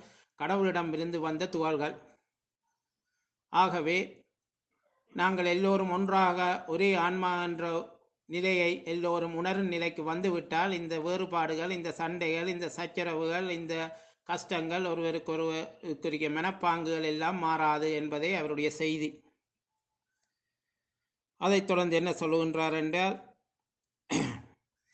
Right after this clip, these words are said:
ஆ, நமக்குள் இருக்கும் ஆத்மாவை உணர்ந்து அமைதியோடு வாழ்வோம், எல்லோரையும் நேசிப்போம், எல்லோருக்கும் தொண்டு செய்வோம், மனத்தாலும் சொல்லாலும் செயலாலும் ஒன்றுபடுவோம் என்கின்றார் பாபாஜி.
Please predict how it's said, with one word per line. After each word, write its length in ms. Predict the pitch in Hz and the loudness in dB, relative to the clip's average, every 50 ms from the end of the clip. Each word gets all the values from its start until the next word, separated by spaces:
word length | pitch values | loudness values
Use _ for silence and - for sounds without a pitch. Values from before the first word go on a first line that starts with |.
| _ _ _ _ _ _ _ _ _ - | _ _ _ _ _ _ _ _ _ 0
ஆ, 320 | 160 160 156 156 160 170 - | 2 2 2 2 2 0 0
நமக்குள் 480 | 170 165 180 202 208 208 - 208 196 202 | 2 2 4 4 4 2 4 4 4 4
இருக்கும் 340 | 175 180 180 - 196 180 | 4 2 2 0 2 4
ஆத்மாவை 560 | 165 165 190 190 196 196 185 185 175 175 170 156 | 4 4 4 4 4 4 4 4 4 4 4 4
உணர்ந்து 460 | 160 180 185 175 175 165 175 190 202 | 4 2 2 0 0 0 0 2 2
அமைதியோடு 580 | 185 170 180 185 185 185 175 175 175 170 170 | 2 2 0 0 0 2 4 4 4 4 4
வாழ்வோம், 580 | 156 165 170 175 175 160 156 160 165 175 202 214 | 4 6 6 6 4 4 2 2 2 2 2 2
எல்லோரையும் 640 | 170 165 170 180 185 185 180 185 180 175 170 165 156 | 0 0 2 2 2 4 4 4 2 2 2 0 0
நேசிப்போம், 640 | 165 180 190 190 185 170 - - 160 160 175 196 190 | 0 0 0 0 -2 -4 -4 -2 -2 0 0 0 0
எல்லோருக்கும் 600 | 160 160 175 185 185 185 190 185 - - 180 175 | 0 0 2 2 2 2 0 0 -2 -4 -4 -2
தொண்டு 300 | - 170 170 185 190 190 | 0 0 0 2 2 0
செய்வோம், 440 | 190 190 175 156 151 156 160 180 196 | 0 0 0 0 2 2 2 2 2
மனத்தாலும் 680 | 180 165 170 180 175 - - 180 170 170 170 175 190 185 | 0 0 0 -2 -2 -2 0 2 2 2 2 0 -2 -2
சொல்லாலும் 600 | - 170 170 180 180 175 170 165 165 165 175 190 | -2 -2 -2 0 2 4 4 4 4 2 0 -2
செயலாலும் 640 | 190 185 170 175 180 175 170 160 156 160 170 190 190 | 0 2 2 4 4 4 4 2 2 0 0 -2 -2
ஒன்றுபடுவோம் 640 | 175 170 165 160 156 160 156 156 156 160 160 160 160 | -2 -2 -2 -2 0 0 0 0 0 0 0 -2 -2
என்கின்றார் 500 | 156 156 147 151 151 147 156 160 175 175 | -2 -2 -2 -2 -2 -2 -2 -2 -2 -2
பாபாஜி. 640 | 160 151 151 147 151 151 143 143 151 - - - | -2 -2 0 0 -2 -2 -2 -4 -6 -10 -12 -14